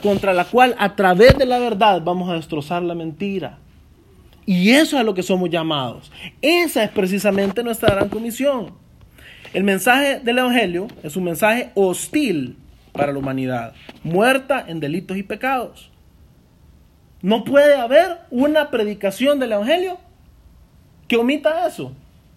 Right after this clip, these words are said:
Entonces, cuando yo les digo que vamos a tener que ir a las puertas de nuestros enemigos, les vamos a tener que en alguna medida dar un poquito de hostilidad a través de la verdad.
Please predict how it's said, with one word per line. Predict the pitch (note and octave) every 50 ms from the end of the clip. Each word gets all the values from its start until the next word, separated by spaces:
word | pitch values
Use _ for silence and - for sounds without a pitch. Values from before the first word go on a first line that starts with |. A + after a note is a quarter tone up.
| _ - - _ _ _ _ _ _ _ _ _ _ _ _ _ _ _ _ - _ _ _ _ _ _ _ _ _ _ _ _ _ _ _ - _ _ _
Entonces, | - G#3 G#3+ B3 B3+
cuando | C4 A#3 A3 G#3
yo | G3 G#3 A#3
les | B3+ C4 B3+
digo | D4+ D4+ B3+ G3 C#3+ A#2+ - - - - - - - - - - - - - _ _ - - -
que | - E3+ E3+
vamos | D#3+ F3+ A3+ D4 D4+ D#4 D4+
a | D4+
tener | C#4 B3+ B3+ B3+ B3+ B3 B3
que | A#3 G3+
ir | F#3+ G3 G3+ G#3+ A3 A3+ - - - - - - - - - -
a | F3 F#3
las | F3+ F3+ D3 -
puertas | - G3+ A3 C4 D4+ D#4 D#4 C4+ A#3
de | A3 G#3+
nuestros | G#3+ A3 G#3 - G#3 G#3
enemigos, | G3+ G3 F#3+ G3 G3+ F#3+ F3+ F#3 A#3 B3+ - - - _ _ _ _ _ _ _ _ _ _ _ _ _ _ _ -
les | F3 G#3 A3+ F#3
vamos | E3+ G3+ A#3 C#4+ D#4 D4+ D#4+
a | -
tener | - A3+ G#3 G#3 A#3 C4+ D4 D4+ - _ _ _ - _ _ _ _ _ _ _
que | - B3+ A#3
en | A#3 A3
alguna | G#3+ G3+ F3+ F3 A#3+ C4+ D4 C#4
medida | C4 B3 A#3+ B3 C#4 C4 A#3+ B3 C#4+ - - - _ - _ _
dar | - D3 D3 G3+ A3+ C4+ C#4+ -
un | B3 A#3+ A3
poquito | G3 A#3+ - - A#3+ A#3+ A#3+ - C4+ C4 C4+ - _ _ -
de | - D#3 G3 G#3+ G#3 -
hostilidad | A3+ - - - B3 A#3 A#3+ A3+ A3+ A3+ A#3 A#3
a | - G#3
través | G3 A3 G#3 F#3+ F#3
de | F#3 G3+
la | G#3+ A3
verdad. | A#3+ B3 C4+ D4+ D#4 A3